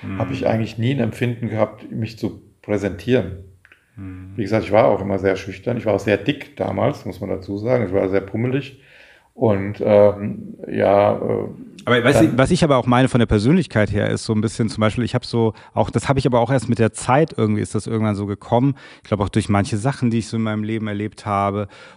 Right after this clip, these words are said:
Speaker 1: und so, dass es irgendwann so, man würde sagen, wenn's reicht, dann reicht es. Also ich hab manchmal, es gibt so, es gibt wie so einen anderen Christopher, irgendwann mal, wenn ich irgendwie mich total ärgere oder was auch immer. Nicht, dass ich dann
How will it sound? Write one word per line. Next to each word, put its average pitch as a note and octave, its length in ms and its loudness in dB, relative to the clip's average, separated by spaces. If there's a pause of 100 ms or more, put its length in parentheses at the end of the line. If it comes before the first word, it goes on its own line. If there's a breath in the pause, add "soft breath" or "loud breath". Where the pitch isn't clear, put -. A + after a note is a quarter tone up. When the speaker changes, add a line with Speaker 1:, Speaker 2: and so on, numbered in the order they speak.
Speaker 1:
und G#2 120 2
so, G#2+ 160 2
dass G#2 240 0
es A2 140 -6
irgendwann A#2 880 2 (240 loud breath)
so, - 160 -4
man A2 240 2
würde B2+ 220 4
sagen, A2+ 640 0 (300 soft breath)
wenn's A2 280 -2
reicht, B2 360 2
dann A2 100 0
reicht G2 380 0
es. E2+ 100 -10
Also G2 180 -4
ich G#2 120 -2
hab A#2+ 100 0
manchmal, A#2+ 380 2
es G#2+ 100 -14
gibt - 180 -8
so, A#2 240 0
es A#2 360 -10
gibt C3 180 -10
wie B2+ 60 0
so A#2 100 0
einen G#2 100 0
anderen C#3 420 2
Christopher, F3 840 0
irgendwann D3 520 4
mal, F#2+ 300 -2
wenn G#2 120 -6
ich G#2 120 -12
irgendwie A#2 280 -8
mich A2 160 -10
total C#3 420 -6
ärgere A#2+ 400 -6
oder G#2+ 220 -6
was A#2+ 160 -8
auch B2+ 40 -10
immer. A#2+ 140 -8
Nicht, C3+ 160 -2
dass D#3 100 2
ich A#2+ 80 -8
dann B2 240 0